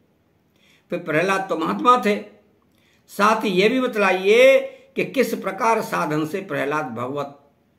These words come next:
मय हो गए।" अतः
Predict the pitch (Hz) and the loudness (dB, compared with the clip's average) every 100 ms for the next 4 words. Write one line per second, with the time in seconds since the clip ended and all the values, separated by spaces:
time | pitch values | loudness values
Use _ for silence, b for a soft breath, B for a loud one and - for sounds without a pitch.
0 | _ _ _ _ _ _ _ _ _ - | _ _ _ _ _ _ _ _ _ -14
1 | 107 180 208 139 98 - _ _ _ _ | -6 -4 -4 -6 -10 -18 _ _ _ _
2 | _ _ _ _ _ _ - 135 135 - | _ _ _ _ _ _ -10 -8 -8 -12